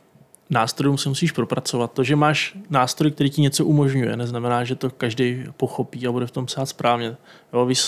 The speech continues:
ta aplikace, na který dělám dneska já, prostě na první pohled to vypadá jako dream aplikace. Jo, je to v Clojure scriptu prostě celý. A, a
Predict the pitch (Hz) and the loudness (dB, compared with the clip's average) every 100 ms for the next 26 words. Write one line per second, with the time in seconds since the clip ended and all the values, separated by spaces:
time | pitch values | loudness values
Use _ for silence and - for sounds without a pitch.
0 | - 139 135 135 127 120 131 120 - 127 | -2 -2 0 -2 -4 -4 -6 -6 -4 -2
1 | 131 123 123 123 - 127 120 127 135 - | 2 2 0 -4 0 2 4 0 -6 -8
2 | 127 113 - - 127 117 117 - 127 120 | -6 -6 -8 -4 0 0 0 -2 -2 -2
3 | 127 123 120 123 - 120 117 120 120 117 | -2 -2 0 -2 -2 -4 -2 0 2 2
4 | 139 - - - - 127 127 120 131 127 | -4 -8 -10 -16 -2 2 2 0 0 0
5 | 120 127 113 - - - - 113 107 - | 0 0 0 -4 -20 -20 -4 0 0 0
6 | - 107 120 123 - 127 - 123 117 127 | -4 -6 -6 -6 -6 -8 -6 -4 -4 -6
7 | - 123 - 123 117 117 123 151 | -8 -10 -4 -4 -4 -6 -8 -10